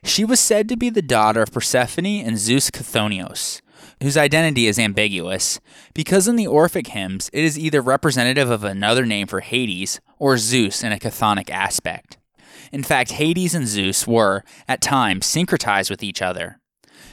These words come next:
The Orphics in particular believed that Zeus and Hades were the same deity, and thus Zeus was portrayed as having an incarnation in the underworld, identifying him as literally being Hades, which leads to Zeus and Hades essentially being two representations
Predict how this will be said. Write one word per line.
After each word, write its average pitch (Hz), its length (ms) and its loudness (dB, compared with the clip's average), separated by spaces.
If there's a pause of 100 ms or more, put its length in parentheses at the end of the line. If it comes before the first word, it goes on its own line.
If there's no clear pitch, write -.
The 160 100 2
Orphics 185 420 4
in 214 80 2
particular 135 540 0
believed 101 320 -4
that 98 160 -2
Zeus 120 280 2
and 147 120 -6
Hades 110 360 -4
were 110 140 0
the 117 80 -4
same 143 360 0
deity, 110 540 0 (380)
and 127 140 -2
thus 131 180 4
Zeus 135 380 2
was 247 120 -2
portrayed 151 480 0
as 117 120 -2
having 120 280 2
an 110 120 -2
incarnation 113 680 0
in 107 80 -2
the 98 120 -4
underworld, 95 580 -2 (300)
identifying 170 600 2
him 147 200 -2
as 113 120 -2
literally 117 440 -2
being 110 340 -4
Hades, 92 600 -8
which 160 240 0
leads 185 340 -2
to 175 100 2
Zeus 135 380 2
and 170 80 0
Hades 117 480 -2
essentially 185 680 2
being 131 320 -2
two 151 240 2
representations 113 1040 0